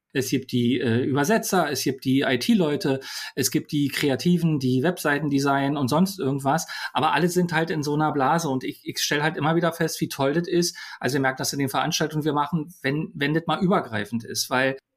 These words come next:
alle haben ähnliche Probleme, aber ganz andere Ideen und andere Herangehensweisen an Themen und Probleme. Und ich glaub, da liegt der Mehrwert auch, weil wir, äh, andere Lösungsansätze natürlich dadurch finden und, ähm, uns selber auch, ähm, besser verstehen dann schlussendlich, ja.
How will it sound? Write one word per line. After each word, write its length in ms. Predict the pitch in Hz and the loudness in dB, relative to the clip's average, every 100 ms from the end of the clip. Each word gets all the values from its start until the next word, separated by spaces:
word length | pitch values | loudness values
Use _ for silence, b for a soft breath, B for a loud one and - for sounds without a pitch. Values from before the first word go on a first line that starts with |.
| - | -4
alle 280 | 135 156 139 | 0 0 -2
haben 100 | 160 | -2
ähnliche 380 | 156 151 - | 0 -2 -2
Probleme, 640 | - 139 131 135 175 208 - | -6 -4 0 2 4 2 0
aber 140 | 131 | -2
ganz 200 | 143 165 | 0 0
andere 200 | 160 151 | 2 2
Ideen 420 | 165 139 170 139 113 | 2 4 4 2 0
und 180 | 151 | -2
andere 240 | 151 139 156 | -2 -2 0
Herangehensweisen 960 | 143 135 165 185 135 127 117 117 117 - | 0 2 4 4 2 0 0 0 -2 -2
an 160 | 123 | -2
Themen 260 | 120 127 143 | 0 0 0
und 100 | 131 | -4
Probleme. 380 | 135 123 127 165 | -4 0 0 -2
Und 100 | 156 | -6
ich 80 | |
glaub, 240 | - 143 139 | -4 -4 0
da 180 | 131 156 | 0 0
liegt 300 | 156 165 - | -2 -4 -2
der 140 | 139 | 0
Mehrwert 500 | 139 160 190 143 - | 2 2 2 0 0
auch, 300 | 131 135 165 | 0 0 -2
weil 320 | - 139 143 143 | -2 -2 -2 -2
wir, 360 | 147 147 156 - | -2 0 0 -2
äh, 60 | 139 | -2
andere 240 | - 147 | -2 0
Lösungsansätze 640 | 165 208 120 113 107 104 117 | 0 0 -2 -2 -4 -4 -4
natürlich 340 | 107 - 113 | -4 -4 -8
dadurch 280 | - - - | -8 -10 -12
finden 260 | - - | -8 -6
und, 260 | 196 127 127 - | -4 -2 -4 -4
ähm, 140 | 123 | -6
uns 140 | 160 131 | -4 -2
selber 320 | 127 151 156 | 0 2 2
auch, 240 | 151 151 - | 0 -2 -4
ähm, 240 | 135 139 147 139 | -4 -4 -4 -4
besser 260 | 131 139 131 | -4 -4 -2
verstehen 500 | 131 - 170 120 101 | -2 0 0 0 0
dann 160 | 101 | -2
schlussendlich, 600 | 98 - 110 107 - 101 | -4 -6 -10 -12 -12 -6
ja. 200 | 107 113 | -2 -2